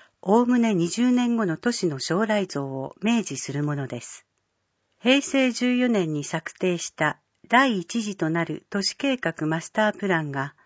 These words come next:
三月に目標年次を迎え、第六次基本構想における都市計画分野の目標を実現するため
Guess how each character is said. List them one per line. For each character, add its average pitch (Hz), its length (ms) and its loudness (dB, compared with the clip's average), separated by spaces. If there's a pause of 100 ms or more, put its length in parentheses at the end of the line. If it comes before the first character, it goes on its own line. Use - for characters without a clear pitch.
(460)
三 269 280 6
月 190 280 -2
に 151 240 -4
目 170 320 -2
標 262 240 0
年 240 240 0
次 139 160 -8
を 123 60 -6
迎 135 160 -8 (180)
え、 139 200 -8 (260)
第 262 280 6
六 185 280 0
次 170 160 -2
基 190 180 -4
本 262 240 2
構 240 240 2
想 160 240 0
に 143 200 -2
お 139 60 -2
け 143 200 -2
る 139 180 -6 (520)
都 214 140 2
市 - 160 -2
計 277 200 4
画 254 300 0
分 226 220 2
野 151 140 0
の 139 100 -6
目 151 280 -4
標 202 240 -2
を 170 160 0
実 170 340 -6
現 175 220 2
す 165 120 -4
る 165 100 -4
た 151 180 -4
め 147 200 -6